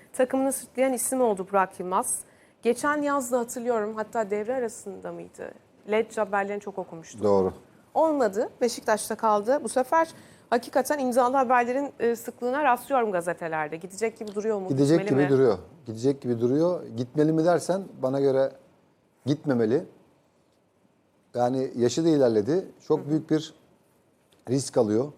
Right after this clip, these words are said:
Speaker 2: Tecrübeli bir futbolcu. Milli takım için çok önemli bir oyuncu. Gittiği yerde inşallah oynar. Çünkü önümüzdeki milli takım süreci var. Sıkıntı. Orada da
Speaker 1: Aynen
Speaker 2: bir,
Speaker 1: öyle.
Speaker 2: e, forvet eksikliğimiz var.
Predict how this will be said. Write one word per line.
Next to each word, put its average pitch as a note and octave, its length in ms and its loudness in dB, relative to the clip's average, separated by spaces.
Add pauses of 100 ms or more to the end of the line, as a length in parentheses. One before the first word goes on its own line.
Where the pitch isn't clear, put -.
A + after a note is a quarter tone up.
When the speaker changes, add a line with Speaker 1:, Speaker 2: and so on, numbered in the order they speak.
(540)
Speaker 2:
Tecrübeli C#3+ 480 2
bir D3 340 0
futbolcu. B2 580 -2
Milli B2+ 180 0
takım D3+ 240 0
için D3 140 -4
çok C3+ 160 0
önemli D#3 300 0
bir D3+ 40 0
oyuncu. D3+ 340 0 (440)
Gittiği B2+ 300 2
yerde E3 280 4
inşallah E3+ 380 2
oynar. E3+ 420 0 (600)
Çünkü D#3 500 -4
önümüzdeki C#3+ 400 -4
milli C#3 160 -4
takım C#3 260 -4
süreci C#3 300 -2
var. D#3 100 4
Sıkıntı. - 460 -16
Orada B2+ 240 -6
da D3 60 0
Speaker 1:
Aynen B2+ 140 0
Speaker 2:
bir, C3+ 240 -12
Speaker 1:
öyle. B2+ 160 -4
Speaker 2:
e, A#2+ 40 -10
forvet B2 360 0
eksikliğimiz B2+ 540 -4
var. F#3+ 140 0